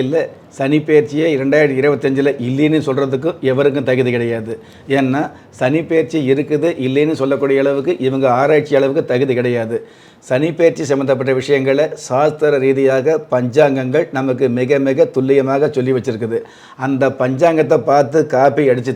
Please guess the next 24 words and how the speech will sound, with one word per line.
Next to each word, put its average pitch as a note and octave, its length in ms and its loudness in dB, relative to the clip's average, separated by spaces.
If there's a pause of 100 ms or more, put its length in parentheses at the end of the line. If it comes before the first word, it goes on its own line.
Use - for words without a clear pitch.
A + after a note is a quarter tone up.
தான் F3+ 160 2 (300)
இந்த C3+ 260 2
சனி D3 240 0
பெயர்ச்சி D3 320 2
இந்த B2+ 220 2
வருஷம் C3+ 320 0
இருக்குது C3+ 300 0 (120)
அல்லது C3+ 260 2
இல்லைன்னு D3 280 -2
வந்து D#3 160 -2
நம்ம C3+ 160 -6
சொல்லிட்டு C3 260 0
இருக்கிறோம். A2+ 260 -6 (380)
ஆனால் C3+ 280 0 (360)
அந்த C3 240 2
சனி E3 260 -2
பெயர்ச்சி E3 260 0 (100)
பஞ்சாங்கம் C#3+ 540 0
இல்லாம D3 320 -2 (100)
தனிப்பட்ட D3 500 0
முறையில D#3 300 2
கண்டுபிடிச்ச C3 380 -2 (100)
மாதிரி D3 220 0 (140)
ஒரு C3+ 120 4